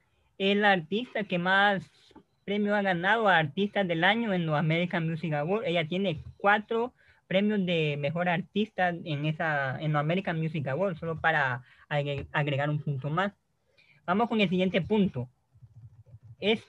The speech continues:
top diez de los artistas más premiados de la historia, como te mencionaba. Solo para mencionar, están Michael Jackson en primer lugar, después Eminem, después Whitney Houston, después Shakira, después Beyoncé,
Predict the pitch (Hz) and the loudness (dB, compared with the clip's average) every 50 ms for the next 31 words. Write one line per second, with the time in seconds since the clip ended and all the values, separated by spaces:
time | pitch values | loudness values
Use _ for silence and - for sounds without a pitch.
0 | - - 220 240 254 403 226 170 160 196 220 247 302 339 - _ _ _ 185 185 | -4 0 2 2 4 2 0 -2 2 4 6 6 6 4 0 _ _ _ 0 2
1 | 185 185 185 180 160 151 131 - 190 226 233 - 214 190 185 196 202 - - 180 | 2 4 4 4 4 2 0 0 -2 -2 0 0 0 2 2 0 0 0 -2 -2
2 | 175 165 180 190 196 185 175 175 170 156 151 - 220 220 180 160 170 160 156 156 | 0 2 2 2 2 2 0 0 -2 -4 -4 -2 0 0 0 0 -2 -4 -4 -2
3 | 151 143 139 135 147 143 135 131 127 131 135 160 196 196 165 127 113 - - - | -4 -4 -6 -6 -8 -6 -6 -6 -4 -4 -2 2 2 4 4 2 0 -4 -12 -20
4 | _ - - _ _ _ _ _ _ _ _ 196 208 226 247 226 214 - _ _ | _ -20 -20 _ _ _ _ _ _ _ _ -2 0 2 0 0 0 -6 _ _
5 | _ _ _ _ _ _ - 190 185 185 180 170 165 160 156 160 165 190 202 175 | _ _ _ _ _ _ 0 2 2 4 2 2 0 0 0 0 0 2 2 2
6 | 160 - 151 - 196 190 180 151 127 - - - - - - - - - - - | 2 0 0 2 2 2 2 2 0 -4 -8 -14 -18 -18 -18 -20 -20 -20 -20 -20
7 | - - 170 180 185 180 190 170 156 147 180 202 226 - - 220 202 180 156 160 | -10 0 2 2 2 2 -2 -2 0 2 2 2 2 0 -2 -2 -2 -2 -2 -2
8 | 160 160 156 151 147 160 180 202 208 175 170 - - 165 156 139 - - 180 190 | -2 0 0 0 0 2 2 2 2 2 -2 0 0 -2 -2 -2 -4 -2 0 0
9 | 226 247 254 254 254 240 240 240 240 208 180 160 151 131 175 180 175 170 170 180 | 0 0 -2 -2 -2 -2 -2 -2 -2 0 0 0 0 2 0 0 0 0 0 0
10 | 180 170 156 143 156 - 175 202 247 294 - - - 214 185 160 160 156 175 165 | 2 2 0 0 -2 0 0 0 0 0 -2 -6 -4 -2 -2 -2 -2 -4 -6 -2
11 | - 151 131 - - 190 214 220 202 180 165 156 170 170 160 151 151 147 143 180 | -2 -2 -2 -2 0 0 2 2 2 0 0 -2 -2 -4 -2 -2 -2 -2 -2 -2
12 | 165 185 208 233 302 302 | -2 0 0 0 -2 -6